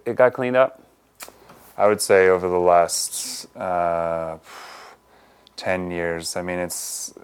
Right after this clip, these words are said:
Speaker 2: it was really bad in the late nineties, early two thousands, and then it kinda started to wane out. Um, and, you know, when it, it, it, I,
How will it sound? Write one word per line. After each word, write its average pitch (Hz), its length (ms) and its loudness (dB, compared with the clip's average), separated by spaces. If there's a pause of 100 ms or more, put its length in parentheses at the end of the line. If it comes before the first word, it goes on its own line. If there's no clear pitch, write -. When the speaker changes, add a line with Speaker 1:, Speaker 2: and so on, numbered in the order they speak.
(140)
Speaker 2:
it 104 160 -4
was 98 240 -2
really 101 240 6
bad 98 380 10
in 98 120 0
the 95 100 2
late 98 240 4
nineties, 95 560 0
early 95 200 2
two 95 160 -8
thousands, 95 880 2 (480)
and 101 100 -6
then 95 140 0
it 92 120 -4
kinda 92 260 -2
started 92 320 2
to 92 80 0
wane 92 320 0
out. 90 500 2
Um, 92 500 -2 (320)
and, 95 280 -6
you 117 100 2
know, 98 180 8
when 101 160 2
it, 92 240 0 (180)
it, 98 260 -6
it, 104 140 -6 (400)
I, - 180 -4